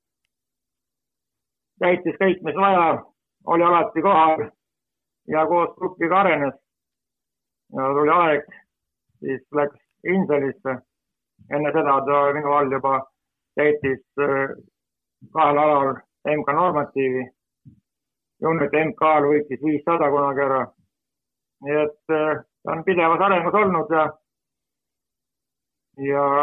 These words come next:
viimased paar aastat on näha, et kui ta on õiges tiimis, siis areneb ja ma usun, et tema lagi ei ole veel käes.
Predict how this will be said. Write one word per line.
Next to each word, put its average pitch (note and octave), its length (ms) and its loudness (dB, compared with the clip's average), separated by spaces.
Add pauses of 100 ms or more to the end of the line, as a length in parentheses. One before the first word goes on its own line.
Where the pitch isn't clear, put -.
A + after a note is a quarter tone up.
viimased D3+ 460 0
paar D#3 260 2
aastat D3+ 320 -2 (800)
on D3 160 -2
näha, C3+ 380 0
et - 80 -20 (1600)
kui - 140 -12
ta D3 100 -2
on D#3 80 -2
õiges C#3 300 -2
tiimis, D3 400 -2 (1000)
siis C#3+ 300 0
areneb C#3+ 340 -2 (480)
ja B2+ 100 -4
ma C3+ 140 0
usun, C#3 480 -4
et C3 80 -14
tema C#3+ 240 -2
lagi D3 220 2
ei C3+ 100 0
ole C#3 160 -4
veel D3+ 160 -4
käes. C3+ 220 -6